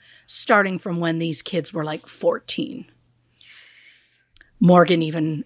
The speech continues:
uh, had video of them partying and drinking in front of Paul's parents. They met at the River House around six thirty P M, where Paul allegedly funneled six beers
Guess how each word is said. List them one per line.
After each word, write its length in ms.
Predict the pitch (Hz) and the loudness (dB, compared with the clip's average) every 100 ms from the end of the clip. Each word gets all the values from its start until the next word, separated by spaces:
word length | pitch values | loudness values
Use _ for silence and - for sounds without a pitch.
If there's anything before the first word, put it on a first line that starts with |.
| - | -2
uh, 380 | 165 151 151 139 _ _ _ - - - _ | -2 -2 -6 -12 _ _ _ -20 -20 -20 _
had 420 | - 165 175 185 | -2 -2 -2 -10
video 680 | 170 175 160 160 147 - - - 185 | 0 2 2 -2 -6 -8 -14 -6 0
of 140 | 170 | 0
them 380 | 165 156 156 170 - - | 0 -2 -4 -10 -14 -8
partying 500 | - 170 165 - 190 | 0 0 0 -6 -10
and 80 | 196 | -8
drinking 440 | 175 185 175 - | -8 -8 -8 -8
in 100 | 180 | -6
front 260 | - 165 - | -2 -2 -4
of 360 | 123 117 - - _ _ - _ _ _ _ | -10 -12 -16 -18 _ _ -20 _ _ _ _
Paul's 280 | - 170 - | -2 -2 -2
parents. 460 | - - - - - _ _ _ _ _ _ _ _ - - - - | -6 -12 -16 -20 -20 _ _ _ _ _ _ _ _ -20 -20 -20 -4
They 100 | 202 | 0
met 200 | 185 185 | 2 2
at 100 | 214 | 0
the 80 | 214 | -4
River 260 | 180 170 185 | -4 -2 -2
House 220 | 202 240 | -2 -2
around 280 | 208 160 165 | 0 0 0
six 260 | - 185 - | -2 -4 -2
thirty 300 | 170 165 180 | 0 0 0
P 220 | 262 190 | 2 2
M, 300 | 147 151 196 _ | 2 -4 -10 _
where 260 | 185 190 - - | 0 0 -2 -10
Paul 420 | - 185 175 185 | -6 -2 0 -2
allegedly 560 | 185 175 175 175 175 175 | -2 0 0 0 -4 -6
funneled 480 | - 190 170 165 160 | -4 -2 -2 -2 -2
six 320 | - 330 - | 0 0 -2
beers 460 | - 165 160 170 | -2 -2 -2 -4